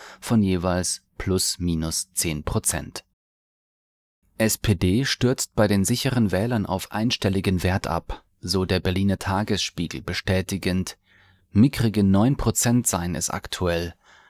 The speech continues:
Da kommt doch eine linke Empörungswelle im Land genau zur richtigen Zeit, als nützliche Blend- und Nebelgranate,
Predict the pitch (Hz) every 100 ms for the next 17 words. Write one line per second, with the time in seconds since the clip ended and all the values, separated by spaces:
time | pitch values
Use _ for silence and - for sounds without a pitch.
0 | _ 104 - 120 113 107 - 101 92 80
1 | 101 107 - 104 92 - 110 92 98 -
2 | 101 95 78 90 92 98 95 - 120 92
3 | 76 - 98 135 98 - 98 113 - 120
4 | 120 - - - - - 107 - 123 -
5 | 127 117 117 - 104 110 113 107 113 104
6 | 104 92 104 104 95 87 90 - 95